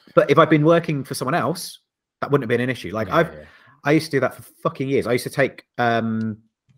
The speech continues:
Speaker 1: I used to take my holiday to go and work other jobs. Um, and I'd still come back. You know, I, I, I think I talked about doing Glastonbury one year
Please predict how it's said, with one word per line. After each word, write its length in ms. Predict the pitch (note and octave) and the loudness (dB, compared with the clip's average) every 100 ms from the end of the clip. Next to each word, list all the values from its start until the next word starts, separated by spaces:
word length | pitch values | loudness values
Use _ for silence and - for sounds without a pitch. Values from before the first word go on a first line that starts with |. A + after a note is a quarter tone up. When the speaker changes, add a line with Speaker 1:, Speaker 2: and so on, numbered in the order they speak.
| _ - B2 | _ -10 -4
Speaker 1:
I 60 | |
used 100 | C3 | -4
to 60 | B2+ | -2
take 240 | D#3+ C#3+ | 0 2
my 100 | C#3 | 2
holiday 580 | - D#3+ A2 F#2 G2+ A2 _ _ - _ - | 2 2 2 0 -6 -8 _ _ -20 _ -4
to 80 | |
go 160 | B2+ B2 | 2 2
and 140 | A2+ | 4
work 240 | A#2+ B2 - | 4 2 0
other 180 | A#2+ G#2+ | -2 -2
jobs. 540 | C3 F#2+ D#2+ - - _ _ _ _ - | 0 -4 -6 -18 -20 _ _ _ _ -10
Um, 540 | A2 G#2 G#2 G2 F#2 - _ _ _ A#2+ | -6 -4 -4 -4 -8 -14 _ _ _ 0
and 100 | A2+ | 0
I'd 140 | G#2 | 0
still 180 | - A2+ | -2 -2
come 160 | A2 | -2
back. 220 | A2 G#2+ C3 | -2 -2 -4
You 140 | A#2 | -4
know, 100 | F2+ | -2
I, 120 | G#2+ - A#2 | -4 -4 -6
I, 120 | A2 - - | -6 -8 -14
I 80 | G#2+ | -10
think 280 | B2 - A2 | -10 -8 -8
I 100 | G2 _ _ _ | -10 _ _ _
talked 140 | - | -8
about 120 | A#2 G#2+ | -4 -4
doing 160 | F#2+ | -2
Glastonbury 480 | A2 C#3+ - G2 F#2 | -2 -2 -4 -8 -8
one 180 | E2 F#2 | -10 -12
year 240 | F2+ A2 | -14 -16